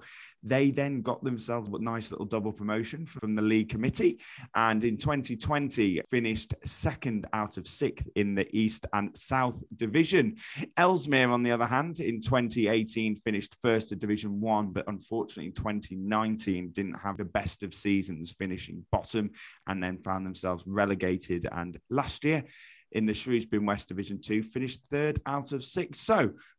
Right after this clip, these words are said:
before we go on to Ellesmere, why not start with Chalmarsh? So Connor,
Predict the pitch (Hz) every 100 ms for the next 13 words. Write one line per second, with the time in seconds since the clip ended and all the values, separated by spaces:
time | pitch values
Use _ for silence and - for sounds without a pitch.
0 | - 127 165 160 139 131 113 117 127 120
1 | 104 95 127 131 123 139 147 139 143 139
2 | - - - 131 120 - 110 101 - -
3 | 117 104 98 90 - 120 101 - 135 120
4 | 85